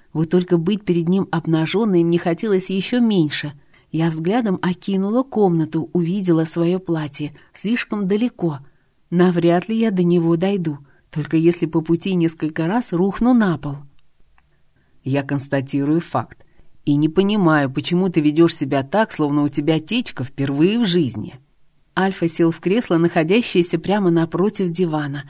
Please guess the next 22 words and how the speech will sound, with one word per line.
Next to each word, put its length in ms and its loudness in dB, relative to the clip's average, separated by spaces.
а 80 -6
я 160 -4
тут 240 -2
же 80 0
отвела 400 0
взгляд. 500 -6
Был 200 2
ещё 240 2
один 260 4
минус 320 2
того, 320 -2
что 160 -6
я 160 2
всё 240 0
же 120 -2
приняла 440 2
его 260 0
рубашку. 580 -4
Дилан 360 -2
теперь 320 2
был 220 2
полуобнажён, 1000 0